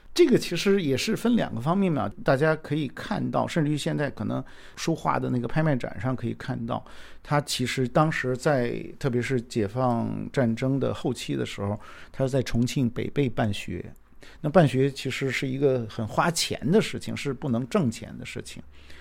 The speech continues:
所以那个时候他一个是把家里的很多的房产卖掉，再一个就是他直接在报上登广告，你给我捐多少钱，我就给你题一幅字，就卖字，卖字为学校筹款。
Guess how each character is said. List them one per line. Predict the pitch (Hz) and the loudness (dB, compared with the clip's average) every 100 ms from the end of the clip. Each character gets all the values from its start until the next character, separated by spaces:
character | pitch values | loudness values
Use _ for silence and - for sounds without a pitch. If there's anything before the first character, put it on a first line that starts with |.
| - - - | -18 -18 -6
所 | - | 2
以 | 156 | 6
那 | 185 | 6
个 | 135 | 4
时 | - | 0
候 | 107 123 113 113 - | -2 0 0 -4 -6
他 | 127 123 123 | -2 0 0
一 | 120 110 | 0 -2
个 | 123 | -2
是 | 120 | -2
把 | 107 101 | -4 -4
家 | - 120 | -2 -4
里 | 127 101 | -4 -4
的 | |
很 | 95 95 | -6 -4
多 | 117 | -4
的 | 117 | -6
房 | - - | -4 -4
产 | 143 - - | -6 -6 -8
卖 | 151 123 - | -6 -6 -4
掉， | 156 - - - - - - | -6 -6 -10 -12 -14 -18 -8
再 | - 185 | 0 0
一 | 123 | 0
个 | 104 | -2
就 | 107 101 | -4 -4
是 | 107 | -6
他 | - 127 | -6 -6
直 | - 110 | -4 -6
接 | 123 135 | -2 -4
在 | 131 | -4
报 | 120 127 104 | -4 -6 -6
上 | 107 | -6
登 | 139 | -6
广 | 131 - - | -6 -6 -8
告， | 147 - - - - - - - | -10 -12 -18 -18 -18 -18 -12 -4
你 | 127 | -4
给 | 113 139 | 2 4
我 | 135 | 4
捐 | 113 143 127 | 4 2 0
多 | 127 | 2
少 | 127 | 0
钱， | - - 92 - | 0 -6 -10 -8
我 | 104 107 | -6 -6
就 | 107 | -4
给 | 107 | -2
你 | 123 101 | -2 -2
题 | - 107 | -6 -8
一 | |
幅 | 110 113 | -8 -12
字， | - - - - - - - - | -14 -18 -20 -20 -20 -20 -10 -4
就 | |
卖 | 143 175 127 | -2 -4 -4
字， | - 131 - - - - - | -6 -8 -10 -12 -10 -8 2
卖 | 226 180 | 2 2
字 | 123 - 190 127 | -2 -6 -4 0
为 | 131 | 0
学 | 107 107 113 | 0 -4 -4
校 | 120 143 107 104 | -4 -6 -8 -10
筹 | - 104 | -12 -12
款。 | - 104 | -10 -12